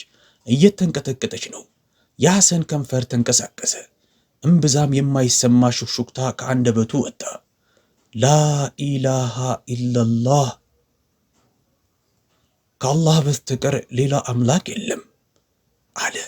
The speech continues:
ከዛም ዝምታ ሰፈነ። ማሽኑ ቀጥ ብሎ ቀረ። ዶክተሩ አይኖቹ በእንባ ሞልቶ ፊቱን አዞረ። «በጣም አዝናለሁ» አለ።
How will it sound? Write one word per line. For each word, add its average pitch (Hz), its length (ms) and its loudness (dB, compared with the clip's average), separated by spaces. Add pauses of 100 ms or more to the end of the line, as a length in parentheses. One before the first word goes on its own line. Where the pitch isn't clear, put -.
(1900)
ከዛም 139 320 0 (120)
ዝምታ 139 440 -2
ሰፈነ። - 380 -4 (880)
ማሽኑ 160 380 0 (140)
ቀጥ - 220 -8
ብሎ 123 140 0 (100)
ቀረ። - 220 -10 (840)
ዶክተሩ 170 360 0 (180)
አይኖቹ 147 420 0
በእንባ 123 300 2 (100)
ሞልቶ 113 280 0 (160)
ፊቱን 127 340 -2
አዞረ። - 300 -6 (720)
«በጣም 127 320 4
አዝናለሁ» - 560 2 (160)
አለ። - 180 -8